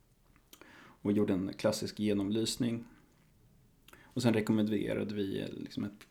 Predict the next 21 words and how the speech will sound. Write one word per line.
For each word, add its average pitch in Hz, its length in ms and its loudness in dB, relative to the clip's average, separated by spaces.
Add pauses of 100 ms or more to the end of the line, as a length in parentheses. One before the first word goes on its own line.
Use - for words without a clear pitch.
en 107 140 0
process - 540 -4
kring 101 260 -8
att - 100 -12
kombinera 87 560 -8
discovery - 460 -8
och - 80 -16
delivery. 90 400 -4 (1300)
Ehm, 98 480 -2 (140)
och - 380 0 (1000)
en, 110 400 2 (920)
en 123 140 6
av 123 80 8
de 120 120 6
viktigaste - 600 4
delarna 117 760 8
i 101 500 0
den 101 520 2 (840)
mallen 113 600 6
eller 98 160 -4
processen - 640 -2